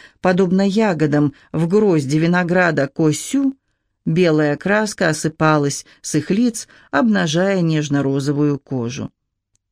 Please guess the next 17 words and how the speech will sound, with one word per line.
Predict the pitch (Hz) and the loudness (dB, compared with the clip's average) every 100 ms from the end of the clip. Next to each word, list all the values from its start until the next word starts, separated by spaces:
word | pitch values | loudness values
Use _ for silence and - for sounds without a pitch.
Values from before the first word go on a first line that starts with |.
| _ _ _ | _ _ _
Примечание. | 196 202 196 - 202 185 165 160 156 - - _ _ | 0 0 0 0 0 2 2 0 -2 -6 -20 _ _
Косю — | 208 202 - 302 330 320 _ _ _ | 0 0 0 -2 -2 -4 _ _ _
распространенный | 208 208 - 202 - 202 226 277 240 | -2 -2 -2 -4 0 2 4 4 2
в | |
Японии | 190 190 233 226 190 | 0 -2 0 0 0
сорт | 185 185 175 | -2 -4 -2
винограда, | 175 165 165 214 202 196 | 0 0 0 0 2 0
имеющий | - 165 170 165 151 160 | 0 -2 0 0 -2 -4
ягоды | 147 202 190 185 185 - - | -2 0 0 -2 -4 -6 -4
розоватого | 190 190 180 175 170 170 | -2 0 0 -2 -2 -4
цвета, | 160 - 139 127 - - - - | -6 -6 -6 -4 -8 -10 -14 -4
известен | 165 170 220 226 226 214 - | -2 0 -2 -2 -2 -2 -4
с | - | -2
восьмого | 160 156 165 160 165 | -2 0 0 0 0
века. | 147 135 - 113 - _ _ _ | 0 -2 -4 -14 -14 _ _ _
Конец | 254 226 220 - | -2 0 -2 -6
примечания. | 180 143 135 - 120 123 - | -6 -6 -6 -8 -8 -8 -10